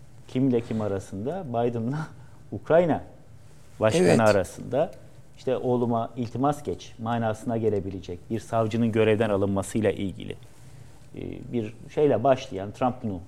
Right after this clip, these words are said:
Speaker 1: açıklamıştı o dönemde. Arkasından başka şeyler de eklendi. Ama bugün demek ki beklettiler, beklettiler.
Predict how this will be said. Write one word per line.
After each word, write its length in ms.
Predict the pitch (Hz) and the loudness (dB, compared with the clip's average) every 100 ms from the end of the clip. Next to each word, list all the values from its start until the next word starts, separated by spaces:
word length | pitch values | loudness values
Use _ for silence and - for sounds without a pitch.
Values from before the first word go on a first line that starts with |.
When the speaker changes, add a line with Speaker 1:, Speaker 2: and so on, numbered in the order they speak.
| - | -14
Speaker 1:
açıklamıştı 640 | - - - 98 90 - 87 | -12 -8 -6 -6 -8 -8 -8
o 100 | 85 | -8
dönemde. 480 | 85 95 120 208 254 | -10 -10 -8 -8 -4
Arkasından 540 | 226 190 - 190 247 | -2 -2 -4 -2 2
başka 240 | 202 - 180 | 2 2 -2
şeyler 380 | 165 151 156 | 0 2 4
de 60 | 117 | 2
eklendi. 480 | 101 - 92 92 - | -2 -4 -8 -6 -4
Ama 320 | 202 190 202 | -2 0 2
bugün 300 | 175 123 240 - - - - | 2 2 -2 -8 -20 -14 -4
demek 240 | 190 143 | -2 0
ki 120 | 151 | 2
beklettiler, 640 | 185 - 117 - - 117 | 0 2 0 0 0 2
beklettiler. 680 | 151 143 117 104 - 185 220 | 2 2 2 -2 -2 -4 -4